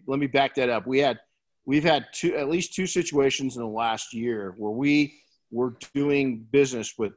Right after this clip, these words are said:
these two individuals. And right at the get-go, almost upon meeting them, uh, in a, in a, in a more private environment, I had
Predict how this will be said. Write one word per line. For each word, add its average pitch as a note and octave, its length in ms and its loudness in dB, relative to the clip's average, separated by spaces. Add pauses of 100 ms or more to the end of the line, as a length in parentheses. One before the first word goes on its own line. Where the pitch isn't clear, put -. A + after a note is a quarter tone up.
these A2+ 280 -6
two C3 220 -4
individuals. A2+ 680 -4 (480)
And B2 320 -4
right D#3 420 2
at F#3 100 -4
the D3+ 80 0
get-go, A#2+ 640 -2 (100)
almost F#3+ 380 2
upon C#3+ 400 2
meeting C3+ 380 2
them, F2+ 280 -8 (640)
uh, A#2 320 0 (100)
in B2+ 160 -2
a, A#2+ 180 -4
in B2+ 140 -4
a, A#2+ 80 -8 (100)
in A#2+ 100 -6
a A#2 60 -2
more C3 300 0
private C3+ 500 2
environment, A#2 720 -2
I B2+ 220 0
had A#2+ 500 -2